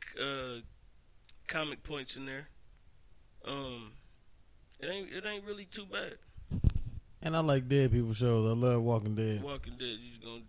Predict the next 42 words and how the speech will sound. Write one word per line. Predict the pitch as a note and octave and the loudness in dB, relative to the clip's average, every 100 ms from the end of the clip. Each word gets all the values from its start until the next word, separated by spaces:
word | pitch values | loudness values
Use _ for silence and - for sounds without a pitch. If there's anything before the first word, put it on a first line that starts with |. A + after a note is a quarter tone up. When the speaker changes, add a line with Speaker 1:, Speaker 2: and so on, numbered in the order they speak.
| - | -12
Speaker 1:
disregard | B2+ A2 A2+ C3 B2 | -12 -12 -12 -8 -6
everything | C3 B2+ A#2 A#2+ A#2+ | -6 -8 -10 -8 -2
I | D3 | 0
motherfucking | C3+ A#2+ | -2 0
Speaker 2:
Absolutely. | D3+ D#3+ - D3 C#3+ C3+ B2+ | 2 4 4 4 6 6 4
Speaker 1:
said | |
about | C#3 C#3 | 4 4
Speaker 2:
Nobody | B2+ | 4
Speaker 1:
this | A#2+ | 4
Speaker 2:
went | A#2 | 2
Speaker 1:
show. | G#2+ G#2 | 0 0
Speaker 2:
to | |
bullshit. | A#2+ A#2+ A2 A2+ G#2 | 0 -2 -4 -6 -6
Speaker 1:
Fuck | A#2+ A3+ A#3+ | 6 8 12
you | C4+ | 12
Speaker 2:
<laughs> | - | 12
Speaker 1:
talking | D4+ D#3+ | 10 12
about. | B3 - C#3+ F#3 | 10 10 6 6
Anyway, | A#3+ A#3+ G3 G#3 | 6 6 4 2
speaking | G#3+ G#3 G3 F#3+ | 8 10 10 8
of | F3+ | 0
Walking | F3 F3 D#3 | 2 0 -2
Dead, | D#3+ F#3+ G3 | 0 0 0
goddamn | G3 A3 A#3 | -2 0 0
it, | G#3+ | -2
The | G3 | -4
Walking | - G#3 F3 | -4 -4 -2
Dead | A3 G#3 | 0 -2
is | C#3 | -4
coming | - G#3 B2 A2+ | -6 -6 -6 -2
back. | E3+ - - - - - - - - | 0 -2 -10 -20 -20 -20 -20 -10 2
Speaker 2:
Good. | G4 F#4+ A3 A#2 | 6 8 8 6
Speaker 1:
I | |
can't | C3+ A#2+ | 2 -2
wait. | F3+ D#3 - - - | -2 -2 -6 -16 -8
Speaker 2:
Yeah, | B3 C4+ C4+ | 4 10 12
that | G#3 C4 C4 | 12 10 8
shoulda | G3+ D#3+ | 6 8
had | D3 C3+ | 8 6
you | C3 G#3+ | 10 12
in | E3 | 12
it. | A2 | 8